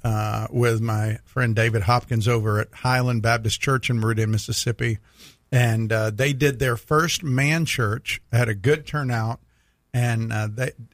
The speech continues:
David is so committed to discipleship there. And I was really excited about what they were trying to do.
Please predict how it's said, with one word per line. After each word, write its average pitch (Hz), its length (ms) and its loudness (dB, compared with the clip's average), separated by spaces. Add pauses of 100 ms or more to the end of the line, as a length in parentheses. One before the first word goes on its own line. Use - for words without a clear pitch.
(100)
David 143 440 2
is 120 180 0
so 143 460 0
committed 147 800 -2 (540)
to 120 360 0
discipleship 127 1040 0
there. 107 460 0 (100)
And 117 180 0
I 113 120 2
was 107 160 0
really 147 420 2
excited 127 800 -2 (360)
about 127 280 -2
what 123 180 0
they 131 140 0
were 127 100 0
trying 131 300 0
to 120 80 0
do. 117 560 -2